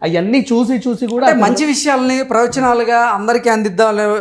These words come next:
Speaker 2: అందించాలనే ఉద్దేశంతో ఆయన ప్రవచనాలు
Speaker 1: ఏదో
Speaker 2: చెప్తున్నారు.
Speaker 1: ఒకటి ఏడ్చాడు
Speaker 2: కానీ ఆయన
Speaker 1: తర్వాత.
Speaker 2: ప్రవచనాలు చెప్పడానికి అక్కడికి వెళ్ళినప్పుడు ఉ-, ఉద్దేశపూర్వకంగా కాకపోయినప్పటికీ ఆయనకి ఇబ్బంది కలిగి ఆయన మాట్లాడొచ్చు, అది, మ్, ఆ సమస్య పోయింది, ఆ సమస్య అనేది.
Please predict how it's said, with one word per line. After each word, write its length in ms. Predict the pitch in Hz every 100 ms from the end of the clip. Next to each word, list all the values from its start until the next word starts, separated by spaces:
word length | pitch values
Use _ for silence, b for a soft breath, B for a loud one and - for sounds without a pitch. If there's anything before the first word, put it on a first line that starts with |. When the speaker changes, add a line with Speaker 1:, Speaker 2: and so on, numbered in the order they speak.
| -
Speaker 2:
అందించాలనే 540 | 180 220 220 233 220
ఉద్దేశంతో 460 | 214 180 208 202 311
ఆయన 140 | 285
ప్రవచనాలు 420 | 240 233 214 226 202
Speaker 1:
ఏదో 120 | 180
Speaker 2:
చెప్తున్నారు. 280 | 147 139 202
Speaker 1:
ఒకటి 300 | 254 240 220
ఏడ్చాడు 320 | 196 185 285
Speaker 2:
కానీ 60 | 302
ఆయన 220 | 214 262
Speaker 1:
తర్వాత. 60 | 175
Speaker 2:
ప్రవచనాలు 500 | 202 247 285 294 277
చెప్పడానికి 380 | 269 262 254 302
అక్కడికి 280 | 262 254
వెళ్ళినప్పుడు 380 | 240 247 247 294
ఉ-, 680 | 294 269 233 233 214 214 196
ఉద్దేశపూర్వకంగా 800 | 190 240 240 220 233 208 214 208
కాకపోయినప్పటికీ 720 | 208 202 190 208 202 190 190
ఆయనకి 340 | 285 247 208 208
ఇబ్బంది 380 | 175 185 226 208
కలిగి 340 | 208 208 277
ఆయన 260 | 311 247 226
మాట్లాడొచ్చు, 800 | 208 208 208 208 190 190 294 - B B
అది, 480 | 226 262 240 185 165 -
మ్, 80 | 208 -
ఆ 100 | 202
సమస్య 300 | 220 240 254
పోయింది, 340 | 220 170 135 170
ఆ 60 |
సమస్య 360 | 170 190 175 196
అనేది. 280 | 147 127